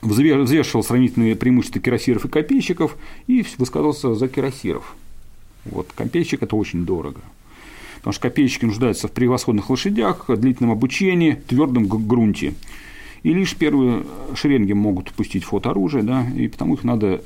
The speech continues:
разбивать на несколько эс-, эскадронов. А, тот же Ва-, Вальгаузен соглашался с оппонентом и, и писал, что вот: "Отнимите у копейщика его доброго коня, э, копьё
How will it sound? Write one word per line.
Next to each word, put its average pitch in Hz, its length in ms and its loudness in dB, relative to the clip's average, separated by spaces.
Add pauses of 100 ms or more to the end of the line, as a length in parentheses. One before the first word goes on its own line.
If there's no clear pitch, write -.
разбивать 101 440 -2
на 90 300 -2
несколько 101 800 -2
эс-, - 160 -6
эскадронов. 104 640 -4 (1000)
А, 92 500 0 (320)
тот 156 140 0
же 131 140 2
Ва-, 131 160 2
Вальгаузен 113 680 2 (360)
соглашался 107 520 -4
с - 60 -10
оппонентом 165 600 0
и, 92 80 0
и 104 260 -2
писал, 87 400 -4
что - 160 -12
вот: 82 380 -8
"Отнимите 196 460 2
у - 40 2
копейщика 131 600 0
его 113 260 2
доброго 113 300 2
коня, 175 520 0 (120)
э, 92 160 -8 (180)
копьё 165 540 -2